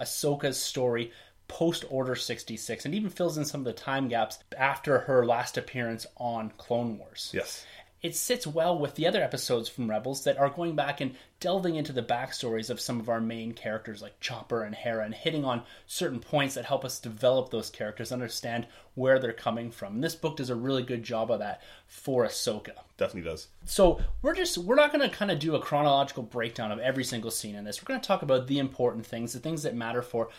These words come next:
Speaker 1: the Star Wars universe as a whole, as well as for Ahsoka.
Speaker 2: Right. It's incredible what the team, uh, Dave Filoni and those guys have done with her, because they introduced her in, um, the Clone Wars movie that wasn't well received, and nobody really liked the fact that Anakin had a Padawan that no one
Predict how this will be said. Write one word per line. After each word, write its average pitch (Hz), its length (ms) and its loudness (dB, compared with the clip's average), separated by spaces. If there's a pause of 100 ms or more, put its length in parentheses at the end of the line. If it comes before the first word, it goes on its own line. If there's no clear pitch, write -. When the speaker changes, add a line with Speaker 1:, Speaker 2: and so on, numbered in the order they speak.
(140)
Speaker 1:
the 135 100 -6
Star 147 160 0
Wars 123 140 0
universe 123 300 -4
as 107 100 -2
a - 20 -2
whole, 180 380 2 (340)
as 123 180 2
well 139 260 8
as 117 320 -2
for 110 380 -4
Ahsoka. - 540 -6
Speaker 2:
Right. 104 320 6
It's 113 160 2
incredible 135 420 6
what 95 180 4
the 92 60 -6
team, 98 400 0
uh, 87 120 4
Dave 90 220 -2
Filoni 92 220 -2
and 87 80 0
those 85 120 -2
guys 85 140 0
have 76 120 -8
done 104 180 2
with 107 120 0
her, 78 100 -4
because 80 260 -6
they 82 80 -2
introduced 90 480 -4
her 82 140 -2
in, 85 320 -2
um, 80 340 -2 (320)
the - 80 -14
Clone 107 260 2
Wars 92 220 0
movie 98 460 0 (200)
that 80 140 0
wasn't 101 240 0
well 90 160 4
received, 85 520 -4 (240)
and 87 340 2
nobody 95 260 0
really 90 220 -2
liked 85 420 -2 (200)
the - 80 -4
fact 80 260 0
that - 100 -2
Anakin 85 300 -2
had 80 120 0
a 78 60 -6
Padawan 80 460 0
that 71 120 -6
no 85 160 -2
one 82 320 -4